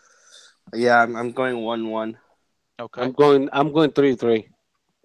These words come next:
Speaker 2: Sweep. Okay, fair enough. One one, two two, three three. Uh, well, that pretty much wraps it up from us, guys. Um, podcast number twelve. Um, we'll probably put up a post up a little bit later, too, if you guys wanna fill out your own, uh, bracket predictions, and maybe at the end, whoever gets the most right, as we said, um,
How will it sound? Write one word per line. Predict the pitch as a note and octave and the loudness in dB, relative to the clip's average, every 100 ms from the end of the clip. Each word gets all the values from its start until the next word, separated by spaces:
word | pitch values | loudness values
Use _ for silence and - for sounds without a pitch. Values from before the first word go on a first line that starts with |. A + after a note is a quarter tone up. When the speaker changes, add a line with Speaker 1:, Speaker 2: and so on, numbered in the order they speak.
| - | -8
Speaker 2:
Sweep. | A2 C3 | -8 -16
Okay, | G2 A#2 C#3 E3 | -16 -10 -8 -8
fair | - C3+ | -10 -8
enough. | D3 E3+ C#3+ | -4 -6 -2
One | D3 D#3 | -2 0
one, | E3 D#3+ | -2 -2
two | E3+ E3 | -10 -10
two, | F3+ F3 | -10 -10
three | - D#3+ | -8 -8
three. | D#3+ D#3+ D#3+ C3 - - - - - - - | -6 0 0 0 -10 -20 -20 -20 -20 -8 2
Uh, | D3+ D#3+ D3+ | 6 6 4
well, | D#3 | 4
that | F3+ - | 4 4
pretty | G3+ F#3+ | -6 -2
much | F3+ - C#3+ | -2 -4 0
wraps | D3+ E3+ - | 2 2 0
it | D3+ | 0
up | D#3+ - | 0 0
from | D3 C#3+ | -4 -2
us, | D3+ - | -2 0
guys. | D3 D3 D3+ - - | 2 2 0 -2 0
Um, | B2 A2+ A2+ - | 2 0 -2 2
podcast | C3+ B2+ C#3 C3 C3+ | 2 2 2 0 -2
number | C3 | -8
twelve. | B2 - E3 E3+ E3+ E3 _ _ _ _ B2+ | -10 -4 4 4 4 0 _ _ _ _ 2
Um, | C3 C3 | 4 4
we'll | C#3+ | -4
probably | - E3 E3 | -4 -2 -2
put | - D#3+ | -2 -4
up | C#3+ | -4
a | C3+ | -4
post | D3 D3 D3+ | -2 0 2
up | D3 | 0
a | C#3+ | 0
little | C#3 | -2
bit | C#3 C3 | 0 2
later, | C3 B2+ | 2 0
too, | - C#3+ D3+ D#3 D#3+ | -2 -6 -4 -8 -10
if | C3 C3 | -12 -4
you | |
guys | C3 B2+ C3 | 2 2 0
wanna | B2+ | -10
fill | A#2+ C3+ C3 | -4 2 4
out | B2+ - | 4 2
your | B2 A2+ | -4 -2
own, | C3+ C3+ C3+ C3+ | -2 -2 -6 0
uh, | A#2 A2+ | 2 2
bracket | B2+ C3 C3 C3+ | 4 2 2 -2
predictions, | C3+ B2+ C3 C#3 B2+ B2 | -4 0 0 0 -4 0
and | A2+ A2 A#2 | -2 -2 -2
maybe | B2 B2 B2+ | 2 4 6
at | A#2+ - | 4 4
the | A#2+ B2+ | 2 2
end, | B2 | 2
whoever | B2 A#2 B2 | 0 -2 0
gets | B2 - | -2 -2
the | B2 | -4
most | A2+ A#2 - C3 | -2 -2 0 2
right, | B2 A#2 | 4 6
as | A2 A#2 | 2 0
we | |
said, | G#2+ A#2+ A#2 A2+ | -2 6 6 8
um, | A2 G#2+ | 4 2